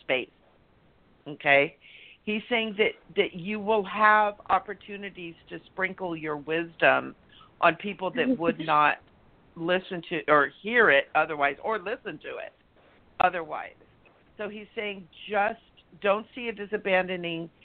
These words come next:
Speaker 1: your business. See it as taking it out into this space. Um, he's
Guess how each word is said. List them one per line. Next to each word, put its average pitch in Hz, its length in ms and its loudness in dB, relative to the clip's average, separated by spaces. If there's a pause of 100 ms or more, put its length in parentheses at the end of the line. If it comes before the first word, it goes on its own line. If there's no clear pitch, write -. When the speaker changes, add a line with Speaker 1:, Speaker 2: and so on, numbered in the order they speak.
(240)
Speaker 1:
your 180 120 2
business. 170 460 0 (120)
See 175 120 6
it 170 320 6
as 147 320 6 (840)
taking 180 340 -12
it 156 120 -6 (100)
out 151 360 2
into 156 420 -12
this 135 140 -6 (140)
space. 117 300 -4 (840)
Um, 160 160 4
he's 185 200 -12